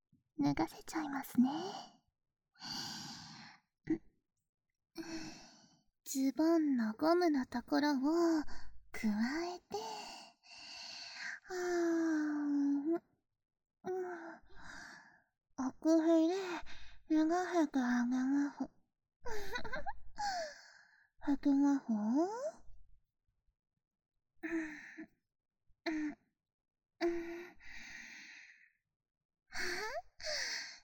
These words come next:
じゃあ、このまま、先輩のズボン、脱がせちゃいますね。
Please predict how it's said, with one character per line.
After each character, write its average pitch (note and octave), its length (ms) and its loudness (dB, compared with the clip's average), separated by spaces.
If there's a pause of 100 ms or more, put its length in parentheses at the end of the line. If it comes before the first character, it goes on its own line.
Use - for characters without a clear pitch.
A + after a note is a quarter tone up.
(120)
じ - 100 -12
ゃ B3+ 100 0
あ、 - 20 4 (260)
こ - 40 -2
の F4 180 6
ま E4+ 60 6
ま、 - 0 -
先 - 0 -
輩 - 0 -
の E4+ 160 4
ズ - 80 -12
ボ D#4+ 100 0
ン、 D#4+ 40 6 (1300)
脱 D#4+ 200 8
が B3 160 -2
せ - 160 -2
ち G3+ 40 2 (560)
ゃ - 20 -10
い G#4+ 40 -8
ま G4 100 -10
す - 140 0
ね。 C4 180 4